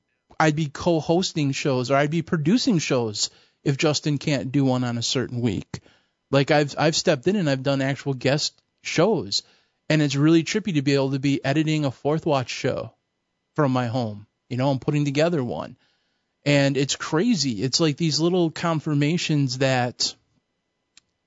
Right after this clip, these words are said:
that, you know, you're on the right path. And I, and I guess for anyone that's listening, it's cool to see that from where we are, a hundred some episodes in, but before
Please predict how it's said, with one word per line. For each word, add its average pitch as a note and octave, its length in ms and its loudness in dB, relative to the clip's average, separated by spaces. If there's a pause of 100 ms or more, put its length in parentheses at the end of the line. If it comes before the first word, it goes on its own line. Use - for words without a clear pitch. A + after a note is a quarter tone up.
(800)
that, D3 280 2
you D3 100 -2
know, D3 120 2
you're D3 240 2
on D#3 200 2
the D#3 100 -2
right C3 220 -4
path. D#3+ 480 -6 (400)
And D3+ 160 4
I, D3+ 60 4
and D3+ 180 -2
I D#3+ 80 2
guess D#3+ 220 0
for - 160 -4
anyone E3+ 300 2
that's C#3 180 -2
listening, B2+ 840 -2 (220)
it's F3+ 180 4
cool A#3 380 2
to D#3+ 80 2
see A3 280 2
that D3 360 -2 (480)
from E3 280 2
where F3 160 4
we D#3+ 180 4
are, D#3 240 2
a C3+ 40 0
hundred D#3+ 320 -2
some D#3 180 0
episodes D3 580 0
in, D3 540 0 (540)
but E3 100 6
before E3 800 0